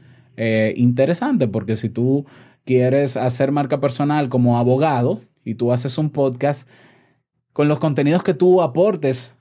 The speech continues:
en tu programa, pues yo puedo darme cuenta con el tono de voz, porque es una habilidad natural que tenemos los seres humanos, am, cómo es tu forma de pensar, algunos rasgos de tu personalidad, no todos obviamente,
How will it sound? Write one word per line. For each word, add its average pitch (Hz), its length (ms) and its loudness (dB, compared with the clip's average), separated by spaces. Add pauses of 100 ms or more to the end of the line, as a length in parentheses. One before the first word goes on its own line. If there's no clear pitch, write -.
(180)
en 120 240 -2
tu 131 120 -2
programa, 127 680 -2
pues 110 360 -8
yo 120 500 -2 (100)
puedo 151 320 2
darme 165 320 -2
cuenta 127 540 -2 (320)
con 233 240 2
el 180 140 2
tono 143 200 2
de 127 100 4
voz, 110 240 -2
porque 117 280 -6
es - 180 -10
una 123 240 2
habilidad 120 400 2
natural 131 540 0
que 147 100 -4
tenemos 113 320 -2
los 127 140 -4
seres 123 240 -2
humanos, 120 440 -6 (500)
am, 120 600 0 (220)
cómo 185 180 2
es 185 60 0
tu 180 80 -8
forma 156 240 0
de 156 80 0
pensar, 151 500 -2
algunos 135 460 -2
rasgos 131 600 0
de 131 160 2
tu 131 120 -6
personalidad, 131 560 0
no 110 160 -2
todos 113 320 -4
obviamente, 110 580 -4